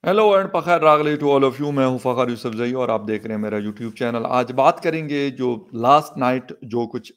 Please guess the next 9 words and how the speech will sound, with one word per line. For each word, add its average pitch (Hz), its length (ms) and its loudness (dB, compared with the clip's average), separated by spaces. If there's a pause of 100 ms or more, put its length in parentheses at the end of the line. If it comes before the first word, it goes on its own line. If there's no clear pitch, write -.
(140)
कराची 151 440 0
में 165 100 0
हुआ, 127 300 4 (760)
अ, 117 80 -8 (880)
एक, 110 300 -8
अ, 101 600 -8 (320)
पुलिस 220 360 0
हेडक्वार्टर 151 560 0
है, 151 100 -4